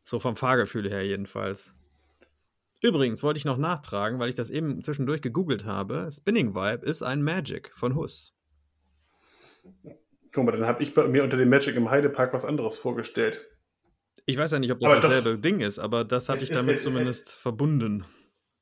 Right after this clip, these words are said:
Speaker 2: Ich meine, es ist der gleiche, weil Magic ist auch ein Magic. Macht ja sonst keinen Sinn.
Speaker 1: Ja, richtig. Ich find das eigentlich auch ganz gut inzwischen, wenn Parks, ähm, sich keine bescheuerten Namen ausdenken, sondern ihren Fahrgeschäften einfach die Typenbezeichnung geben. Da weiß man, wo man dran <laughs> ist.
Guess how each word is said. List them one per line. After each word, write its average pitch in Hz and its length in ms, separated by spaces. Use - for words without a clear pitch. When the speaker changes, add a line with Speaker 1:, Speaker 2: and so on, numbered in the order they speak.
Speaker 2:
Ich - 120
meine, 127 260
es 120 140
ist - 160
der 113 80
gleiche, 113 360
weil 113 160
Magic 135 360
ist 139 100
auch 117 160
ein 113 80
Magic. 113 400
Macht 120 160
ja 120 60
sonst 117 180
keinen 113 220
Sinn. 113 160
Speaker 1:
Ja, 104 240
richtig. - 460
Ich - 80
find 202 120
das 139 120
eigentlich 165 160
auch 151 100
ganz 147 220
gut 143 180
inzwischen, 127 480
wenn 135 180
Parks, 151 440
ähm, 127 400
sich - 180
keine 151 200
bescheuerten 143 440
Namen 160 260
ausdenken, 117 440
sondern 135 260
ihren 127 240
Fahrgeschäften 139 540
einfach 135 200
die 117 120
Typenbezeichnung 110 720
geben. 104 220
Da 104 120
weiß 110 200
man, 110 120
wo 120 80
man 107 160
dran 107 340
<laughs> 123 80
ist. - 300